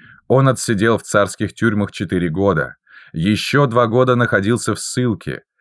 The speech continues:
дважды бежал из Сибири. Это прибавляло ему авторитета в дискуссиях. Он был фантастически умелым оратором. Его выступления буквально завораживали. Иван Куторга,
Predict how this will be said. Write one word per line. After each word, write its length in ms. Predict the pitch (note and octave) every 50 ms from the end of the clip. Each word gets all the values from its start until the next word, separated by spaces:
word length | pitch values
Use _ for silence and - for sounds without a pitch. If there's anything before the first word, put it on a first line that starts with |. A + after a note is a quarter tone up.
| _ _ _
дважды 560 | - D2 - E2+ G#2+ C3+ D3+ D3 B2 G2+ G#2 G2
бежал 420 | E2 F#2+ F2+ E2 G2 G2+ G2+ F#2
из 160 | F2+ E2+ -
Сибири. 720 | - - F#2+ F2 D#2 D#2 G2+ C3 C#3+ C3 G#2 E2 B1 - - _ _ _ _ _ _ _ _ _
Это 240 | - E2 E2 - E2
прибавляло 540 | - E2+ E2 E2 E2 D#2+ E2 E2+ E2+ E2 E2
ему 280 | E2 D#2+ D2+ F2 F2 -
авторитета 880 | - D#2+ - - E2+ D#2 D#2 D2+ - - A2+ C3 A#2+ - - C2+ A#1+ B1
в 80 | -
дискуссиях. 840 | - E2 D#2 - - _ D#2+ D#2 - - - - G#1+ - - _ _ _ _ _ _ _ _ _ _ _ _ _ -
Он 260 | B2+ C#3+ D3 C#3+ B2
был 180 | C3 D3+ C#3 -
фантастически 1000 | - E3 E3 D#3+ D3+ D3+ C#3+ C#3+ - - - C#3+ D3 - B2 - - - - G#2
умелым 520 | F#2+ E2+ E2+ F2+ F#2 G2+ F#2+ F#2 E2+ E2
оратором. 640 | D#2+ D#2 E2+ F#2+ F#2+ F2 - D#2 C#2 C#2 B1 A1+ - _ _ _ - - - -
Его 320 | - E2 G#2+ B2 C3+ C#3+
выступления 680 | C3 C3+ C3 - - B2+ - C3 C#3 D3 C#3 C#3 C3 B2+
буквально 640 | G#2+ G#2 G#2+ - F2 E2 F2+ F#2 F#2 F#2 F#2 F#2 E2+
завораживали. 1000 | - F2+ F2 E2+ F2 F2 F#2 G#2+ A#2 A2 F2+ D2+ D2 C#2+ C2 C2+ B1 A#1+ A#1 - _ _ _ _ _ _ _ _ _ _ _ _ _ _ -
Иван 500 | D#2+ F#2+ G#2 F#2+ A2+ B2+ C3 B2+ A#2 - - _ _
Куторга, 720 | - - E3 F#3+ F3 - A#2+ G2 C#2+ C#2 C#2+ A#1 G1+ -